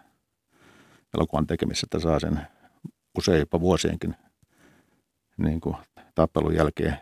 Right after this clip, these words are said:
kasaan, ja sitten alkaa olla aika usein, jos se tarina muuttuu siinä matkan varrella, kun kaikki haluaa siihen vaikuttaa, ja sitten alkaa olla vähän niin kuin väsymystäkin siinä matkalla, että sit kun pääsee sitä vi-, vihdoin tekemään,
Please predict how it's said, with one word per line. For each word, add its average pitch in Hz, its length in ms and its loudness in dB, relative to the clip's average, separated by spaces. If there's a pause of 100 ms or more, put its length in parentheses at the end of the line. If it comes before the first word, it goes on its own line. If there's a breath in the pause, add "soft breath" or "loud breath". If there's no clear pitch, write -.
kasaan, 80 380 0
ja 82 80 -2
sitten - 220 -6
alkaa 82 220 -2
olla 85 160 0
aika 82 240 -2 (1400 soft breath)
usein, 87 260 2
jos 80 100 2
se 90 120 -4
tarina 80 340 2
muuttuu 87 340 2
siinä 78 180 -2
matkan 78 340 0
varrella, 82 260 2
kun - 100 -2
kaikki - 280 0
haluaa - 200 -4
siihen - 240 -6
vaikuttaa, 87 520 0
ja 82 60 -2
sitten - 320 -8 (840 soft breath)
alkaa 104 160 4
olla 95 140 4
vähän 95 160 4
niin 80 60 -2
kuin 95 80 -6
väsymystäkin - 520 0
siinä - 260 -6 (100)
matkalla, - 400 -6
että - 140 -12
sit - 100 -16
kun - 100 -8
pääsee 82 240 -4
sitä 82 180 -4
vi-, 80 140 0 (160)
vihdoin 82 300 -2
tekemään, 82 480 -4